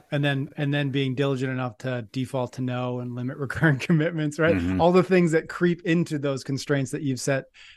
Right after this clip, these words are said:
Speaker 1: uh, those expectations that you set, for sure. And then the, the last thing I said, w-, just on the elimin-, the eliminating interruptions, I think, and I was just thinking about this recently, I, I genuinely think that the ability to focus on something for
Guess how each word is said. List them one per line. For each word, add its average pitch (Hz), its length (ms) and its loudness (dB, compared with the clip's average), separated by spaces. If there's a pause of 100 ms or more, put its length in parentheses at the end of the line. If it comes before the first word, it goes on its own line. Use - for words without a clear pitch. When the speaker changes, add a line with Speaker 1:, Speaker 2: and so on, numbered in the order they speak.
(140)
Speaker 1:
uh, 135 140 -2
those 131 200 0
expectations 131 640 -2
that 131 140 -4
you 131 100 -6
set, 123 340 -6
for - 180 -10
sure. 127 340 -4 (220)
And 165 120 6
then 196 80 6
the, 180 180 2
the 165 120 4
last 175 200 6
thing 196 140 0
I 165 40 0
said, 165 320 0
w-, 196 160 -10
just 160 200 0
on 151 120 6
the 147 80 8
elimin-, 147 420 4
the 139 200 -2
eliminating 139 540 2
interruptions, 135 600 0
I 143 60 -2
think, 165 260 -2 (280)
and 147 100 4
I 151 60 8
was 147 100 4
just 160 160 0
thinking 143 200 2
about 135 200 2
this 131 140 -6
recently, 135 340 -2
I, 147 240 -2
I 156 60 6
genuinely 160 500 4
think 147 240 0
that 135 140 -4
the 139 100 2
ability 151 600 2 (340)
to 170 80 0
focus 160 680 2
on 143 500 2
something 151 600 2
for 135 560 0